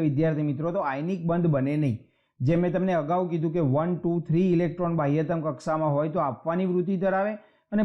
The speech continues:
પાંચ, છ, સાત હોય તો લેવાની વૃત્તિ ધરાવે. આ ચાર ઇલેક્ટ્રોન વાળો હોય એ ના આપવાની વૃત્તિ ધરાવે કે ના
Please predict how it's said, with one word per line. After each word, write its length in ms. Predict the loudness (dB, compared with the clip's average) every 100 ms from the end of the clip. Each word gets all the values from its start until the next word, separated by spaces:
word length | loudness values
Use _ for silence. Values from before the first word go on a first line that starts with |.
| 0
પાંચ, 200 | -2 -2 -2
છ, 280 | 0 0 -2
સાત 280 | -4 -2 -2
હોય 160 | 0
તો 60 | 0
લેવાની 420 | 2 2 0 0 0
વૃત્તિ 240 | 2 2 2
ધરાવે. 260 | 2 0 -4 -12 _ -4
આ 120 | -4 -2 -2
ચાર 220 | -2 -2
ઇલેક્ટ્રોન 540 | -2 -4 -2 -2 0 0
વાળો 260 | 0 0
હોય 240 | 0 -2 0
એ 140 | 2
ના 200 | 2 2
આપવાની 480 | -2 -4 -4 -2 0
વૃત્તિ 260 | 0 0 0
ધરાવે 280 | 2 0 0
કે 120 | -2 -2
ના 200 | -2